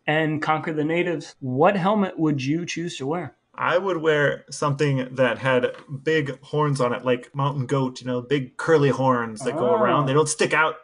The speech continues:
Speaker 2: on the top. They go around your side like Tim the Enchanter from
Speaker 1: You
Speaker 2: Monty
Speaker 1: call
Speaker 2: Python.
Speaker 1: him Tim?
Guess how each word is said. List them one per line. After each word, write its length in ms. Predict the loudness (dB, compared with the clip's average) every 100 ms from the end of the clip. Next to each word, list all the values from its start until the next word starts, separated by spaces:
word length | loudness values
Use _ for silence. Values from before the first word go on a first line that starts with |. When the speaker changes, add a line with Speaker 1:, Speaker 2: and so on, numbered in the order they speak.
| _
Speaker 2:
on 80 | -8
the 80 | -4
top. 340 | 0 0 0
They 100 | -4
go 160 | -2 0
around 240 | 2 0
your 80 | -2
side 340 | 0 0 2
like 200 | 0 -2
Tim 320 | -4 -2 -2 0
the 120 | 0
Enchanter 640 | 0 2 0 2 -2 -4 -4
from 380 | 0 2 2 0
Speaker 1:
You 60 | 0
Speaker 2:
Monty 120 | 4
Speaker 1:
call 160 | 4 6
Speaker 2:
Python. 100 | 6 4
Speaker 1:
him 220 | 0 -6
Tim? 640 | -2 4 8 8 6 2